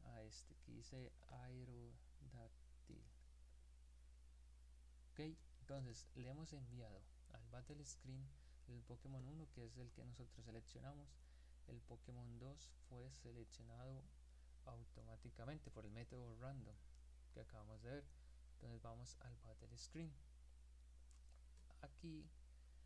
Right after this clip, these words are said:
eh, lo que tenemos es que recibimos a los Pokémon, eh, son final, pero entonces vamos a hacer, eh, otra clase que va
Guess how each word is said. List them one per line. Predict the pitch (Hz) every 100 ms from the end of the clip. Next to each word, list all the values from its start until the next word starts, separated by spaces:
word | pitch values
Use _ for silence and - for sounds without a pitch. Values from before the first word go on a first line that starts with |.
| - - - - - -
eh, | 120 117 110 110
lo | 117 110
que | 117
tenemos | 113 110 110 120 127 123 120 - -
es | 127 120 120
que | 117 113
recibimos | 107 113 117 123 127 127 - 113
a | 110
los | 113 113
Pokémon, | - 151 - 156 160 156 - - - 165
eh, | 127 120 113
son | - - - 123 123 -
final, | 147 151 113 - - - - -
pero | 120
entonces | 113 117 117 120
vamos | 127 135
a |
hacer, | 131 131 123 - - - -
eh, | 120 110 113
otra | - 139
clase | 135 135 139 - 143 - - - - - - -
que | 123
va | 113 113 117